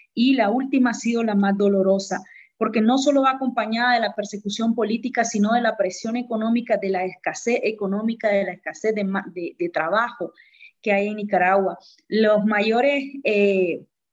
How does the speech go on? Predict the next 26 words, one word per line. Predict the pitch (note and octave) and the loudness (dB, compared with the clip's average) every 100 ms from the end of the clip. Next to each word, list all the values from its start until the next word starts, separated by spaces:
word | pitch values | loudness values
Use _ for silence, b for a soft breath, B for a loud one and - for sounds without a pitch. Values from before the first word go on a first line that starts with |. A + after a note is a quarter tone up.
| _ _ _ - | _ _ _ 0
lugares | A#3 G#3 B3+ B3+ G3 - | 2 4 2 0 -4 -10
o | - | -4
países | G3 F#3+ C4 C4 C4 | -2 -2 -4 -4 -4
que | G#3+ | -2
los | G#3+ | 0
nicaragüenses | G#3 G3+ F#3 F#3 G#3+ A3 B3 | 0 2 0 0 -2 -4 -6
buscamos | B3 - A#3+ B3 C4+ C#4 B B _ | -6 -4 -4 -2 -2 -4 B B _
es | - G#3 G3 | 0 2 0
España, | G3+ A3+ A#3+ B3+ C4 B3+ B3 | 0 0 0 -2 -6 -6 -6
Costa | G3+ G3 | -2 -2
Rica | F#3+ A3 B3 C4 A#3 | 0 -2 -2 0 2
y | G3+ | 0
Estados | G#3 F#3+ G3 G3 | 0 0 2 -2
Unidos. | F#3 F#3 F3+ F3 B B B - | -6 -2 -2 -4 B B B -10
La-, | G3+ G#3+ G#3 G3+ G3+ | -6 0 0 -2 -2
lamentablemente, | G3+ G3+ G3+ G3 G#3 A3+ C4 C#4 C#4 D4 D4 B3+ - - | 0 0 0 0 0 0 0 0 2 2 2 0 -6 -8
el | G3 | -6
paso | A#3 B3+ B3+ C#4+ | -4 -4 -2 -2
hacia | C4+ - G#3 G3 F#3 F3 E3 - _ _ - | -2 -2 2 2 2 0 -6 -8 _ _ -12
Estados | G3 - A3+ B3 A#3+ C4 | -10 -2 0 0 0 0
Unidos, | C4 C#4 B3+ C4+ | 4 4 4 0
que | G#3 G3 | -10 -8
te | F#3+ | -6
conlleva | G3 G#3 A#3 B3 | -2 0 2 0
pasar | A#3 G#3 A3+ | -2 -6 -10
Centroamérica | - A#3 A3+ A3 A#3 A#3 G3+ - | -8 -8 -6 -4 -2 -4 -2 -6